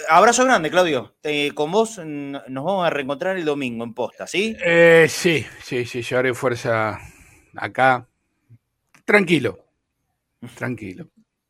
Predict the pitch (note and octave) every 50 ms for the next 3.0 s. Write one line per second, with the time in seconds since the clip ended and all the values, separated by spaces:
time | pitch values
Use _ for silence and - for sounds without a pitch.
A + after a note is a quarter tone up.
0 | _ _ _ _ _ - G3 G#3+ G3+ F3+ C#3+ - - - F#3+ D#3 - - F#3+ -
1 | - - - _ _ _ _ _ _ _ _ _ - - - - - C#3+ D3 D3+
2 | D3+ C#3+ D3+ D3 D3 D3+ - C3+ C#3+ B2 A2+ G#2+ G#2 - - - - - -